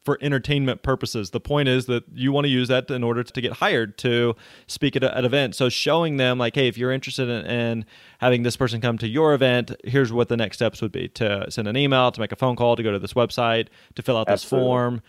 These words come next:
Speaker 2: If
Speaker 1: Just
Speaker 2: you have a
Speaker 1: something.
Speaker 2: booking page, then even on YouTube, you can do an annotation to where they can actually click the video and click, you know,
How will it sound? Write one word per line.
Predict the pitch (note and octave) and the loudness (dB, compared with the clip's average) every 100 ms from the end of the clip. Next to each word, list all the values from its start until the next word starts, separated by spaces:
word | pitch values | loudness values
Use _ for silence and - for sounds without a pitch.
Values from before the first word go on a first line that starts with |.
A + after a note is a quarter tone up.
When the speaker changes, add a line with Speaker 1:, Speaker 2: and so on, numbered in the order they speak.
| _ - | _ -6
Speaker 2:
If | |
Speaker 1:
Just | A2+ | -2
Speaker 2:
you | B2 | 0
have | C#3+ D3 | 2 0
a | |
Speaker 1:
something. | G2+ | 0
Speaker 2:
booking | G#2+ C#3+ C#3 | -2 -2 -6
page, | D#3 E3+ F3+ C3 | -2 -2 -4 -4
then | G#2+ G#2 G2+ | -2 -2 0
even | A#2+ A#2+ | 2 2
on | G#2+ | 2
YouTube, | G2 A#2 - F2 | 2 0 -2 -4
you | G2+ | -2
can | G2+ | 0
do | F#2+ | 2
an | F#2 | 2
annotation | F2+ F2 G2 F2 - F2 | 2 0 0 0 0 -2
to | E2 | 2
where | E2+ | 4
they | E2+ | 2
can | F#2 | 2
actually | F2+ F2+ E2+ | 0 0 -4
click | - F#2+ - | -2 -2 -2
the | E2 | 0
video | E2+ E2+ D#2+ D2+ D2 - _ _ _ | 0 0 0 -2 -4 -12 _ _ _
and | E2 E2 | -4 0
click, | F#2+ F#2+ | 2 4
you | F2 | 4
know, | D#2 D#2 | 4 2